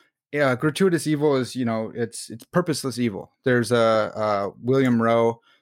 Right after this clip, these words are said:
we'll talk about a, a deer in the woods and it, uh, a tree struck by lightning and it catches on fire, falls on the deer,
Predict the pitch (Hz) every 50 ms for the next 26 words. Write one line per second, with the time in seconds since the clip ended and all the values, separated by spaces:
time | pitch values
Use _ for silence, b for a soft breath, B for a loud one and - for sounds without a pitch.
0 | b b - 117 117 - 127 123 - - 117 110 107 104 98 - 117 113 107 98
1 | 127 139 147 151 151 143 139 131 127 120 107 110 131 135 139 135 120 - - -
2 | - - _ - 120 120 117 117 117 117 113 107 _ _ - 123 120 113 113 113
3 | 110 110 - - 120 - - 180 180 135 - - 147 - - 139 127 123 117 98
4 | 98 92 - _ _ - 117 110 _ - 131 113 - 113 113 - 156 156 156 156
5 | 147 135 - 120 120 113 117 113 113 104 104 127 135 139 135 135 -